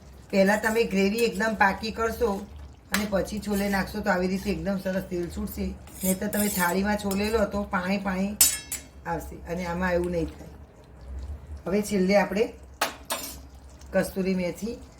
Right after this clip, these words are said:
આવી રીતે હાથમાં લઈ અને આમાં નાખી દઈશું. એની સ્મેલ બહુ જ સરસ આવે છે. અને કોથમીર,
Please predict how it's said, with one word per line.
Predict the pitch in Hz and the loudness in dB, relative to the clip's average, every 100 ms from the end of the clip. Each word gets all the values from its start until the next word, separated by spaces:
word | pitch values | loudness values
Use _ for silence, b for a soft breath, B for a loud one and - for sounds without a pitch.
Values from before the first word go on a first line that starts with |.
| - | -4
આવી | 175 | -2
રીતે | 170 175 - | -2 0 2
હાથમાં | - - 175 190 | 4 2 -2 -4
લઈ | 202 165 - - - | -4 -6 -10 -20 -12
અને | 165 196 | -8 -6
આમાં | 208 165 165 170 170 170 175 - - - - - - - - - - - - - - - - - - 160 | -6 -4 -4 -4 -4 -4 -6 -10 -18 -20 -18 -16 -16 -16 -16 -16 -20 -20 -20 -18 -16 -16 -18 -18 -16 -12
નાખી | 147 - | -10 -10
દઈશું. | 131 - - - - - - - - - - | -12 -12 -14 -18 -18 -20 -20 -20 -20 -16 -4
એની | 185 196 | 0 0
સ્મેલ | - 190 190 180 | 0 0 2 4
બહુ | 175 202 | 6 4
જ | - - | 2 -4
સરસ | 165 175 160 | -4 -2 -2
આવે | 160 160 | -2 -6
છે. | - 147 - - - - - - - | -10 -18 -20 -20 -20 -20 -12 -8 -2
અને | 180 214 - - - - | 0 0 -2 -8 -14 -8
કોથમીર, | 190 185 156 139 | -2 -2 -2 -6